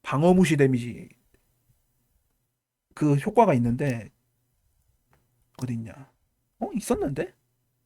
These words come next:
관통됨밖에 없었나? 쓰질 않으니까, 씨.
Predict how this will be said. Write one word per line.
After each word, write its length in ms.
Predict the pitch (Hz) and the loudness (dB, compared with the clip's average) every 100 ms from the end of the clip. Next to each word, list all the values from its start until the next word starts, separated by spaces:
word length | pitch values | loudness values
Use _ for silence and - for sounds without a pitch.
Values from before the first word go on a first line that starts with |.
| _ _ _ - | _ _ _ -12
관통됨밖에 680 | 147 151 247 233 220 208 131 | -8 -2 2 2 2 0 -2
없었나? 460 | - 113 143 - _ _ _ _ _ _ _ _ _ _ _ _ _ _ _ _ | -6 -8 -8 -10 _ _ _ _ _ _ _ _ _ _ _ _ _ _ _ _
쓰질 240 | 226 220 247 | -4 2 4
않으니까, 480 | 233 190 - 123 113 | 4 2 -2 -10 -10
씨. 300 | - - | -12 -14